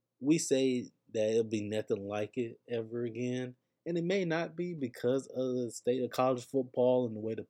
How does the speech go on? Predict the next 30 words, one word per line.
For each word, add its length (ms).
playoff 380
is 140
going, 500
but 460
it 220
is 300
definitely 680
remarkable 960
and 140
a 40
memorable 720
one 220
for 80
sure. 420
So, 420
again, 600
I 60
cannot 340
say 200
this 180
enough. 440
I 180
said 540
this 180
plenty 320
of 80
times 240
on 160
the 120
podcast. 540